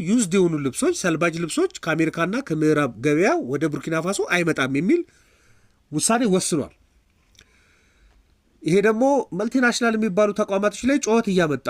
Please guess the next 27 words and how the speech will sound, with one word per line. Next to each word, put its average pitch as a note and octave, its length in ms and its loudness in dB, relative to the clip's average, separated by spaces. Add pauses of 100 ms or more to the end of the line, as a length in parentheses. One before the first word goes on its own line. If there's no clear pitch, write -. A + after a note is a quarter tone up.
ነው። F2 140 -18 (340)
ከዚህ F3+ 340 -2
ቀደም G3+ 360 0
ሌሎች F#3 280 2
የአፍሪካ F#3 340 -4
ሀገራቶች D#3 440 0
ላይ D3 140 -2
ሳይቀር D3+ 400 -2 (1120)
ምን D3+ 220 -2
አይነት G3 200 2
ጫና F#3+ 260 2
ነበር? G3 260 -2 (200)
ኢቭን G3+ 300 2 (540)
ከውጭ F#3+ 300 2 (140)
የሚገቡ E3+ 580 0 (160)
ዩዝድ E3+ 380 0
ልብሶች F3 480 -2
ያለባቸውን D3 680 -4
የታሪፍ G3 420 0
ዋጋ F3+ 300 2
መጨመር B3 480 2 (500)
በጣም G3+ 300 -2
ብዙ G#3 220 0
ዋጋ F#3 260 2
ሲያስከፍል F3+ 520 -6
ነበር። C3+ 260 -6
ብዙ E3 220 -4